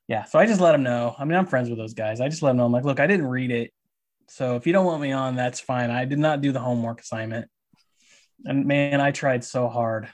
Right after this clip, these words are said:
but I just, I could not, I could not get into it.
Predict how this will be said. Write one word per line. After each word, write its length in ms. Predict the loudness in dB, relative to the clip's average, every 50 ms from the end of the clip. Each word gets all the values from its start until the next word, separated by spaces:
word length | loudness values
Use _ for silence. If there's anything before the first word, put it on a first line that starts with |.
| _ _ _ _ _ _ _ _ -18
but 140 | -16 -12
I 100 | -8 -8
just, 240 | -6 -6 -6 -6 -8
I 120 | -8 -10 -10
could 200 | -10 -12 -12 -10
not, 520 | -4 -2 0 2 2 2 2 0 -2 -8 -16 -18
I 40 | -10
could 140 | -6 -2 2
not 240 | 4 4 4 4
get 140 | 4 2 2
into 240 | 4 4 4 2 2
it. 220 | 2 0 -2 -8